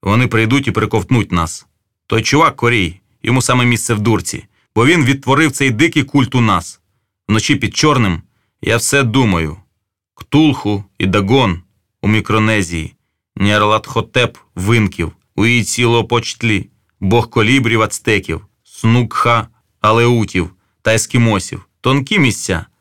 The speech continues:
Завжди за мету ставилася ціль відкрити їм ворота. А хто ж у нас? Шубнігурат з тисячу молодих, аморфний Ктулху із підводного міста Рлайх,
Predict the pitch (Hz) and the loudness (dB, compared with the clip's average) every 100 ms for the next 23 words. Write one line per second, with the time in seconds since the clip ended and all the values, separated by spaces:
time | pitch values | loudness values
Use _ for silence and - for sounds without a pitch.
0 | _ _ - 104 180 151 156 135 139 139 | _ _ -4 0 2 2 0 0 0 0
1 | 165 - 139 135 127 113 - 151 120 120 | -2 0 0 0 -2 -4 -2 0 0 -2
2 | 135 143 131 120 117 120 113 95 - 80 | 0 0 0 2 2 2 0 -2 -6 -14
3 | _ - 98 - 175 185 165 98 - _ | _ -6 -4 0 0 2 2 0 -4 _
4 | _ _ _ _ - - 139 127 127 120 | _ _ _ _ -8 -2 2 4 4 2
5 | 139 156 - _ _ _ - - 131 131 | 2 0 -4 _ _ _ -8 -2 0 0
6 | - 123 117 117 107 113 - _ _ _ | 0 2 2 2 0 -2 -6 _ _ _
7 | _ 107 123 135 - 131 131 - 151 151 | _ 2 2 2 0 -4 -2 0 2 2
8 | - 131 117 - - 127 107 127 113 117 | 0 -2 -2 -8 -4 -2 0 2 2 2
9 | 117 117 - 104 110 107 110 113 101 - | 2 -2 -2 0 2 2 2 2 -2 -12